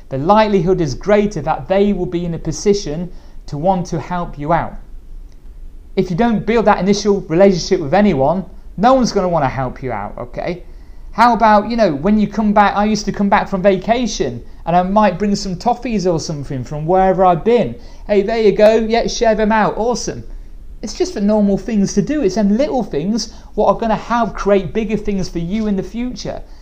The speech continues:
It's how you conduct yourself around people, and it's how you conduct yourself through the networking process. Every detail counts.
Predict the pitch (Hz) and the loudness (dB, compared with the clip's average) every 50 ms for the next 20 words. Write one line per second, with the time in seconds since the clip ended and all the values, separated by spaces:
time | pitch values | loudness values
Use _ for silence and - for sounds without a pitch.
0 | - - - - - - 156 - - - - - 180 202 208 214 220 220 226 220 | -16 -16 -16 -14 -12 -12 -12 -12 -12 -14 -10 -6 -2 0 2 2 4 4 2 2
1 | 214 214 - - - - 147 156 185 190 185 151 - - - 147 143 127 135 214 | 0 -4 -8 -14 -12 -10 -6 -4 -4 -4 -4 -6 -6 -8 -8 -6 -6 -2 0 2
2 | 226 220 - - - 202 196 - - 196 185 190 190 190 196 - - - - - | 2 2 0 -2 -2 -2 -2 -2 -2 -2 0 0 0 0 -2 -4 -12 -16 -16 -14
3 | - - 139 135 147 185 196 196 196 202 190 202 - 185 185 180 165 - 180 180 | -8 -6 -4 0 2 4 4 4 4 2 2 0 -2 -4 -4 -4 -4 -2 -2 0
4 | 180 175 - - - - - 135 135 135 - - - 180 190 190 196 190 - - | 0 -2 -4 -8 -14 -12 -10 -8 -8 -8 -10 -8 -6 -4 -2 0 0 -2 -2 -4
5 | - 170 156 139 127 - 190 202 202 190 175 170 165 160 - - 180 165 160 156 | -4 -4 -4 -4 -2 0 0 0 0 0 -4 -4 -4 -4 -4 -2 0 0 0 0
6 | 156 - - - - - - - - - - 196 202 202 202 202 165 147 139 147 | -2 -2 -6 -12 -14 -14 -14 -14 -10 -4 0 2 2 4 4 2 0 -2 -2 0
7 | 175 180 - 165 165 165 165 165 - 160 143 - - 165 165 156 143 - - - | 0 0 0 0 -2 -2 -2 -2 -4 -6 -6 -6 -4 -4 -2 -2 -4 -6 -8 -10
8 | - - - - - - - - - - - - - - - 196 196 185 180 202 | -12 -10 -10 -12 -12 -12 -14 -14 -14 -14 -14 -14 -8 -2 0 2 2 2 2 0
9 | 196 175 139 131 175 180 175 - - 175 165 156 147 127 - - 147 123 107 104 | 0 0 -2 -4 -4 -4 -4 -4 -4 -4 -4 -4 -6 -6 -8 -10 -8 -8 -8 -8
10 | - - - - - | -10 -10 -12 -12 -12